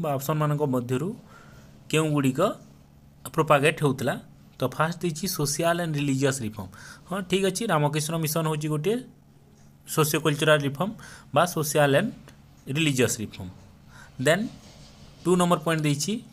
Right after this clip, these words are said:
ଓ-, ୱିମେନ୍ ଏଜୁକେସନ୍। ଠିକ୍ ଅଛି, ସେଟା ବି ୱିମେନ୍ ଏଜୁକେସନ୍ ଏହାଦ୍ୱାରା ପ୍ରପୋଗେଟ୍ କରିଥିଲେ ରାମକୃଷ୍ଣ ମିଶନ ଥ୍ରୋରେ। ଦେନ୍ ଅପସନ୍ ନମ୍ବର ଥ୍ରୀ ଦେଇଛି, ଡି-, ଡିଭୋସନ୍ ଟୁ ଶ୍ରୀରାମ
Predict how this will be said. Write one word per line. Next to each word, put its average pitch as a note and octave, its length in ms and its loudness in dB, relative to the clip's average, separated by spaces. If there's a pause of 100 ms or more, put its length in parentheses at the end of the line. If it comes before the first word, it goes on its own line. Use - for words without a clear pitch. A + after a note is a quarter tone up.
ଓ-, D3+ 180 0 (140)
ୱିମେନ୍ E3+ 320 2
ଏଜୁକେସନ୍। A#2 520 -2 (420)
ଠିକ୍ E3+ 160 2
ଅଛି, F3 200 -2
ସେଟା D#3 280 4
ବି F3+ 120 2 (340)
ୱିମେନ୍ D3 300 4
ଏଜୁକେସନ୍ C#3+ 520 2 (260)
ଏହାଦ୍ୱାରା C3+ 360 6
ପ୍ରପୋଗେଟ୍ C3 500 2
କରିଥିଲେ B2 420 0 (320)
ରାମକୃଷ୍ଣ A#2 500 -2
ମିଶନ A2+ 320 -4
ଥ୍ରୋରେ। G#2+ 300 -2 (760)
ଦେନ୍ C3 240 4 (580)
ଅପସନ୍ C#3 300 2
ନମ୍ବର E3+ 180 8
ଥ୍ରୀ F3+ 220 0
ଦେଇଛି, E3+ 320 0
ଡି-, D3+ 300 -2 (220)
ଡିଭୋସନ୍ D#3 640 2
ଟୁ A3 300 -4
ଶ୍ରୀରାମ E3 640 2